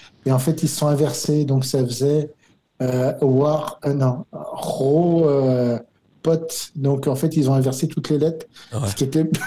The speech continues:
Speaker 1: <laughs> bon, rigolo sur la photo, malheureux pour eux, mais je trouvais que l'action était quand même plutôt belle. Et puis, ben, le, le kiff de samedi soir, c'est qu'on a enfin bouffé le, des Anglais, euh,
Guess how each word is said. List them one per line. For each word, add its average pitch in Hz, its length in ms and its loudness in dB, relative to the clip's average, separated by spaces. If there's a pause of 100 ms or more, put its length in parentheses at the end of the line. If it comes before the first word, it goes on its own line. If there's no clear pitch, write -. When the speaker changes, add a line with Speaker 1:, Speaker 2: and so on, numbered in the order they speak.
(240)
Speaker 1:
<laughs> - 480 -20
bon, 143 140 2
rigolo 156 420 4
sur 165 160 2
la 156 100 6
photo, 156 400 0
malheureux 160 520 4
pour 151 260 0
eux, 175 120 -2 (500)
mais 135 100 2
je 127 60 -4
trouvais 143 240 0
que 139 140 -4
l'action 143 320 0
était 135 200 0
quand 127 120 -2
même 127 200 2
plutôt 151 300 -2
belle. 156 400 0 (600)
Et 120 120 2
puis, 131 320 -2
ben, 117 180 -2
le, 104 360 -4 (320)
le 123 80 0
kiff - 640 -6 (140)
de 117 80 -2
samedi 113 360 -4
soir, 131 500 -2 (500)
c'est - 200 -2
qu'on 131 200 2
a 123 60 2
enfin 123 380 0
bouffé 131 480 0
le, 110 300 0
des 117 260 0
Anglais, 127 420 2
euh, 104 160 0